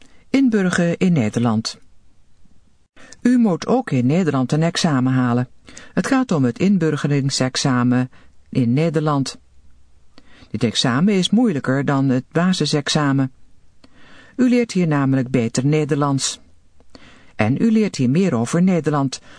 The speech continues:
Zo kunt u goed integreren in Nederland. En u heeft meer kans op werk. Het examen bestaat uit zes onderdelen. Eén, leesvaardigheid.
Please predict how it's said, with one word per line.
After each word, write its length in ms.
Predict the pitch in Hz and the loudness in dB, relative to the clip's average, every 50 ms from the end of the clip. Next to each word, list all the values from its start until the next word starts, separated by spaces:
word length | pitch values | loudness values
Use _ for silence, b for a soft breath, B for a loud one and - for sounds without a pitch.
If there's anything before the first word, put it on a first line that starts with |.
| B B | B B
Zo 180 | - - 269 247 | -2 -2 -2 0
kunt 260 | - 226 196 151 - | 0 -2 -2 -2 -2
u 60 | 131 | -4
goed 300 | 117 - - 196 208 - | -4 -2 -2 -2 -2 0
integreren 600 | - 170 156 - - - 131 156 170 165 151 143 139 | -2 -2 -2 -4 -4 -2 -2 -2 0 -2 -2 -2 -2
in 100 | 139 135 | 0 0
Nederland. 600 | 139 139 135 127 139 127 131 127 127 - - - - B B B B B B B | 0 0 -2 -2 -2 -2 0 -2 -2 -4 -8 -16 -20 B B B B B B B
En 180 | B 107 113 - | B -2 0 0
u 100 | - 135 | 0 0
heeft 200 | 123 120 - - | -2 -2 0 0
meer 200 | 190 226 214 185 | 0 0 0 0
kans 320 | - 175 151 117 104 - | -2 -2 -2 -2 -2 -2
op 160 | 104 98 - | -4 -4 -2
werk. 400 | 123 156 160 151 143 - - - - - - - - - - - _ _ _ | -2 -2 -2 -2 -4 -6 -10 -14 -14 -20 -20 -20 -20 -20 -20 -20 _ _ _
Het 260 | - 180 180 180 - | 0 0 0 0 0
examen 480 | - 175 175 - 262 262 247 240 226 208 | -2 -4 -2 0 0 2 4 2 2 2
bestaat 400 | 180 180 - - 170 151 143 - | 0 -2 -2 -2 -2 -2 0 -2
uit 200 | 131 120 113 117 | -2 -2 0 0
zes 300 | 127 147 160 165 - - | 0 0 0 0 -2 -2
onderdelen. 720 | - 160 139 131 127 123 113 143 123 113 117 113 117 - - - - | 0 0 2 2 0 0 0 0 0 0 0 -2 -2 -4 -8 -18 -4
Eén, 300 | - 208 170 117 110 113 - B B B B B B B | -2 0 0 0 0 -2 -4 B B B B B B B
leesvaardigheid. 1000 | B 214 240 240 226 - - - 123 113 113 123 120 - 131 117 233 233 - - | B 0 0 0 -2 -4 -4 -2 -2 0 -2 -2 -2 0 0 0 0 -2 -4 -10